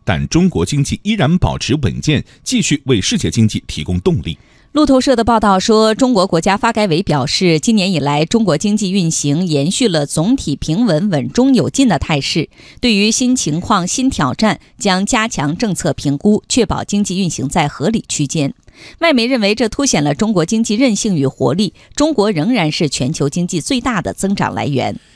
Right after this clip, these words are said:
Speaker 1: 英国广播公司B B C网站报道，中国宣布第二季度的经济增长数据是百分之六点二。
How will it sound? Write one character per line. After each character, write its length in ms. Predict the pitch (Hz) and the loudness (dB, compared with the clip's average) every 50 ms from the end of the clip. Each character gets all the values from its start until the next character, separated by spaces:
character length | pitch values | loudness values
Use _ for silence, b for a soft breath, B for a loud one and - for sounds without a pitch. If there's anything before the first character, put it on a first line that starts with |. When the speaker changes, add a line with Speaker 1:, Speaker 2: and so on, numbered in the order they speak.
| B B | B B
Speaker 1:
英 220 | - 165 180 196 | 0 2 2 2
国 240 | 180 135 127 135 143 | 4 4 4 4 4
广 240 | - 131 110 98 101 | 4 2 2 2 2
播 100 | 139 139 | 2 2
公 160 | 147 147 147 | 2 0 0
司 160 | - - 151 | 0 0 0
B 160 | 151 - 165 | 0 0 0
B 80 | 147 151 | -2 0
C 140 | 139 - 170 | 2 2 2
网 200 | 156 120 85 78 | 2 2 0 0
站 200 | - 104 92 90 | 0 0 0 0
报 180 | - 95 85 | 0 -2 -2
道， 240 | 80 - 90 87 - b b b b b b | -2 -2 -4 -4 -4 b b b b b b
中 160 | - 240 240 | 0 2 2
国 100 | 220 196 | 2 2
宣 180 | 170 - 190 190 | 2 2 2 2
布 140 | 185 196 156 | 2 2 2
第 100 | 147 202 196 | 2 2 4
二 120 | 180 160 | 4 2
季 200 | 143 - 160 143 | 2 0 -2 -2
度 120 | 135 127 | 0 0
的 120 | 117 120 107 | 0 0 0
经 180 | - 165 180 | 0 2 2
济 100 | 170 156 | 2 2
增 200 | 113 - 180 196 | 0 0 0 0
长 180 | 185 - 87 76 | 0 0 -2 -2
数 220 | - - 180 139 | -2 -2 -2 0
据 120 | - - 117 | 0 -2 -2
是 120 | - - | -4 -4
百 240 | 113 - - 101 139 | -6 -6 -6 -6 -4
分 160 | - 127 127 | -2 0 2
之 100 | 139 180 | 2 2
六 180 | 175 202 202 135 | 2 2 0 0
点 120 | 95 80 | 0 -2
二。 240 | - - 139 160 | -2 -2 -2 -2